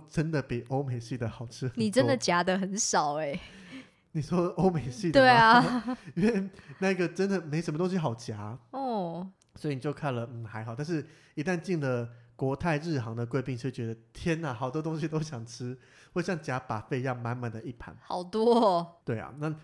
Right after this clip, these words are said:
Speaker 1: 除了这些，我刚刚讲的这些都仅限是商务舱的贵宾室。对，还有更高一阶的叫做头等舱贵宾室，但是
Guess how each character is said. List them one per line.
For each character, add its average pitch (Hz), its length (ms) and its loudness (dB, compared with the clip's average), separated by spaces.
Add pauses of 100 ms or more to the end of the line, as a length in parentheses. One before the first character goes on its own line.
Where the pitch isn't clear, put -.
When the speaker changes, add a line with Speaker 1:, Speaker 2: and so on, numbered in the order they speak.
(120)
Speaker 1:
除 190 140 2
了 202 360 2
这 202 120 2
些， 202 180 4
我 143 140 4
刚 196 180 2
刚 233 100 4
讲 143 140 0
的 139 60 0
这 180 140 4
些 175 120 2
都 175 140 4 (180)
仅 117 320 -6
限 156 220 -2
是 151 200 -2
商 139 480 -2
务 131 160 -2
舱 113 300 -8
的 107 140 -6
贵 113 200 -4
宾 107 240 -12
室。 - 220 -14 (720)
对， 143 100 2
还 156 120 4
有 151 80 6 (120)
更 165 220 2
高 147 220 4
一 160 100 -2
阶 139 140 -4
的 127 100 0
叫 123 160 -2
做 120 160 -2 (100)
头 120 200 -6
等 110 200 -4
舱 113 200 -8
贵 117 140 -6
宾 104 180 -10
室， - 160 -10
但 127 120 -6
是 120 360 -6